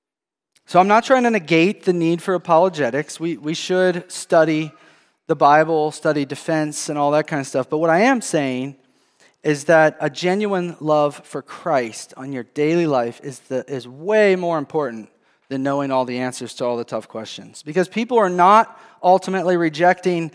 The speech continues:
the gospel because of reason. They're rejecting Christ because they're suppressing the truth. They do not want to turn to Christ because they're enslaved to their sinful desires. Now, they might not know this, but it is a fact.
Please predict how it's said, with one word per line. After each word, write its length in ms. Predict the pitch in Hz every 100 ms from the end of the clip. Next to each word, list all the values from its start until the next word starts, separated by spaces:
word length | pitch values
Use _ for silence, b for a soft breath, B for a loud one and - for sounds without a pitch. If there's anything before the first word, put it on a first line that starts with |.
| b -
the 80 |
gospel 500 | 160 175 220 - 160
because 320 | 151 165 175 180
of 100 | 180
reason. 440 | 240 233 127 110 _ _ _ b b b
They're 120 | 175
rejecting 520 | 170 147 185 196 226 220
Christ 340 | 190 175 170
because 240 | 175 170
they're 120 | 151 156
suppressing 600 | - 156 185 196 - 226
the 100 | 208
truth. 440 | - 147 123 - B B -
They 120 | 156
do 140 | 151
not 480 | 151 170 190 202 -
want 280 | 170 185 156
to 100 | 202
turn 380 | - 185 196 196
to 100 | -
Christ 500 | - 160 151 - 160
because 380 | 170 185 170
they're 180 | 165 151
enslaved 760 | 160 151 - 190 202 190 170 - B B
to 120 | -
their 120 | 156 147
sinful 760 | - 196 190 175 175 165 156 b _
desires. 1040 | 143 127 147 147 147 110 98 - - - _ 160
Now, 100 | 165
they 140 | 208
might 180 | 233 220
not 180 | 208 151
know 220 | 170 277
this, 240 | 220 175
but 160 | - 180
it 80 | 185
is 240 | 220 214
a 60 | 190
fact. 520 | 247 247 - -